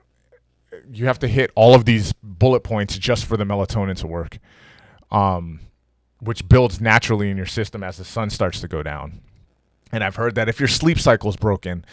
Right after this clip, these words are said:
that that's why the melatonin works. So there's all this ambiguity surrounding it, and I've noticed and heard from you guys that it's not really a big, big thing. Now, it can't hurt to try, and they do have other sleep aids out there, but know that if you're going to take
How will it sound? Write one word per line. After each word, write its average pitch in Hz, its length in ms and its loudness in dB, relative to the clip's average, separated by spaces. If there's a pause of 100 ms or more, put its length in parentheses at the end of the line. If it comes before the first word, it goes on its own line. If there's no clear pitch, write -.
(300)
that 117 180 -2
that's 131 260 4
why 110 140 0
the 101 60 -4
melatonin 87 600 -10
works. 80 240 -12
So 123 100 -2
there's 127 200 2
all 131 200 4
this 147 160 6
ambiguity 127 600 6
surrounding 101 460 0
it, 104 100 0
and 104 140 -2
I've 107 160 0
noticed 110 600 -2
and 101 200 -8
heard 139 220 4
from 104 180 -4
you 92 80 -4
guys 87 400 -4
that 98 140 0
it's 98 180 -6
not 117 180 4
really 113 240 2
a 98 60 0
big, 90 240 -2
big 92 180 -4
thing. - 340 -12 (340)
Now, 101 80 -6
it 104 80 -8
can't 120 280 0
hurt 127 160 -2
to 123 100 -12
try, 92 480 -6 (300)
and 107 100 -12
they 110 80 -8
do 120 140 -6
have 117 160 0
other 117 140 -2
sleep 127 400 -8
aids 104 380 -4 (380)
out 113 260 2
there, 80 360 -8 (540)
but - 100 2
know 123 240 6
that 117 240 4
if 104 140 -2
you're 113 240 0
going 107 460 -2
to 98 100 -10
take 110 440 -4